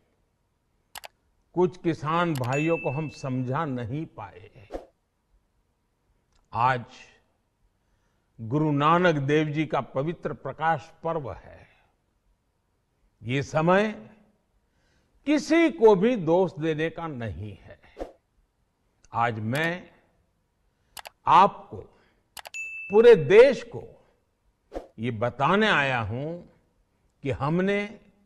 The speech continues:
तीन कृषि कानूनों को वापस लेने का, रिपील करने का निर्णय लिया है।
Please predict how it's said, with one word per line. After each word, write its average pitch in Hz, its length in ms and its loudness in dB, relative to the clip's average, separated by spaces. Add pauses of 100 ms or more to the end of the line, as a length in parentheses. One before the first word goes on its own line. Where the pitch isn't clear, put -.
(760)
तीन 247 500 4
कृषि 202 600 -4
कानूनों 151 600 -2
को 143 500 -6 (1300)
वापस 151 540 0
लेने 123 300 -4
का, 104 160 -8
रिपील 185 480 0
करने 127 400 -8
का 156 160 -12
निर्णय 120 460 -6
लिया 101 320 -12
है। 110 380 -20